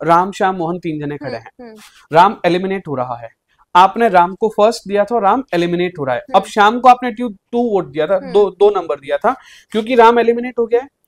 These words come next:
Speaker 1: अब श्याम को एक वोट करके काउंट हो जाएगा और श्याम ऊपर पहुंच जाएगा।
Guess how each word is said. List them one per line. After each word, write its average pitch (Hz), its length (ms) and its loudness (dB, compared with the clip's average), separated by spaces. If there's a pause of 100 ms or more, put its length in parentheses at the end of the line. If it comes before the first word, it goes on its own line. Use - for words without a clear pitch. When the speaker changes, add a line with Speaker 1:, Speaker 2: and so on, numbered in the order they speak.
(160)
Speaker 1:
अब 190 120 4
श्याम 202 500 0
को - 520 -2
एक 196 260 0
वोट 196 260 -4
करके 175 280 -4
काउंट 175 280 -4
हो 160 60 -10
जाएगा 165 280 -2
और 226 80 -2
श्याम 208 420 -2
ऊपर 170 260 -2
पहुंच 120 340 -12
जाएगा। 107 340 -12